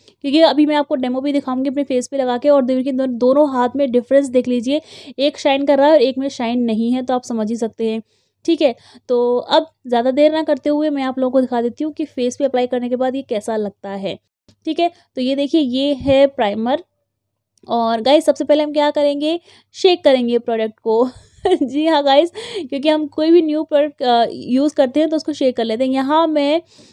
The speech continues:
आप देख सकते हैं, ये मैंने थोड़ा सा लिया हुआ है और इसको हम पूरे फेस पे लगाएंगे, डॉट डॉट करके ही लगाएंगे, पहले ही बोलती हूँ,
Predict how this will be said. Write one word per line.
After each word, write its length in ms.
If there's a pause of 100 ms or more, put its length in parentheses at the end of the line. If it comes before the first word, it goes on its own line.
(160)
आप 120
देख 240
सकते 340
हैं, 100
ये 120
मैंने 180
थोड़ा 320
सा 140
लिया 340
हुआ 280
है 180
और 440
इसको 280
हम 220
पूरे 280
फेस 300
पे 60
लगाएंगे, 420
डॉट 400
डॉट 180
करके 260
ही 180
लगाएंगे, 520
पहले 300
ही 40
बोलती 280
हूँ, 120